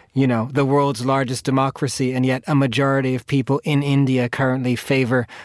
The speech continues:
a strong leader instead, which arguably they have with Narendra Modi. So I just wonder, also there, I wonder actually if there's a difference for you in how you phrased the question, how you saw this between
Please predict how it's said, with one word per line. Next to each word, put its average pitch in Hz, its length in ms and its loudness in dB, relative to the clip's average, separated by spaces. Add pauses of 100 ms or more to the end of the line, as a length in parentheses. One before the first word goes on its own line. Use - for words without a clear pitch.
(160)
a 151 100 2
strong 139 600 0
leader 139 380 2
instead, 143 680 -2
which 123 220 -6
arguably 135 640 -2
they 123 180 0
have 123 500 -2
with 127 160 -6
Narendra 127 480 0
Modi. 131 340 2
So 143 160 -6
I 139 60 -4
just 156 220 -2
wonder, 170 460 0 (1160)
also 208 340 0
there, 180 240 0
I 165 60 0
wonder 165 300 -2
actually 151 440 -4
if 160 180 -10
there's 147 220 2
a 139 80 -2
difference 160 560 -2
for - 140 -6
you 139 320 0
in 131 100 0
how 139 160 0
you 131 200 -2
phrased 175 420 -2
the 151 60 -4
question, 156 420 -2
how 143 120 0
you 135 160 -2
saw 151 280 0
this 143 180 -4
between 147 600 0